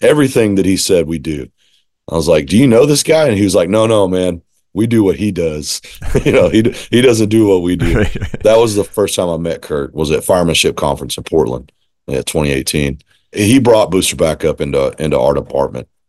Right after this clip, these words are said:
Speaker 1: Howard mentoring under him.
Speaker 2: When did you get into instructing?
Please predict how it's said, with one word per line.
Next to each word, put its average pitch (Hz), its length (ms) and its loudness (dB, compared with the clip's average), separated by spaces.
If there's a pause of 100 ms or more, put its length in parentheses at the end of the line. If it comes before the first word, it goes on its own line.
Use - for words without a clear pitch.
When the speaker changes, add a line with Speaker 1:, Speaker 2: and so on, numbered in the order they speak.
(140)
Speaker 1:
Howard 80 300 2
mentoring 71 480 -6
under 64 220 -6
him. 67 260 -10 (260)
Speaker 2:
When 90 160 -2
did 87 120 -4
you 85 40 -2
get 82 140 2
into 82 160 0
instructing? 78 500 -6